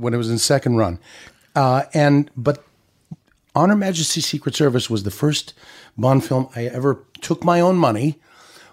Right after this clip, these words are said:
went downtown, got, got in a, on a bus at eleven years old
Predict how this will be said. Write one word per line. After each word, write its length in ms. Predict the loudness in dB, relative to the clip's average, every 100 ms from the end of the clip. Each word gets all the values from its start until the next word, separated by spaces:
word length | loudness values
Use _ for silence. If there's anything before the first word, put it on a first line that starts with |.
| -8
went 500 | -2 0 -2 -6 -2
downtown, 840 | 0 2 2 2 0 0 0 -4
got, 280 | 0 0 -2 -6
got 240 | 0 0 0 -2
in 120 | 0
a, 140 | 0 0
on 120 | 0
a 40 | 0
bus 420 | 0 0 0 0
at 60 |
eleven 300 | 0 0 2
years 220 | 2 0 0
old 300 | 0 -2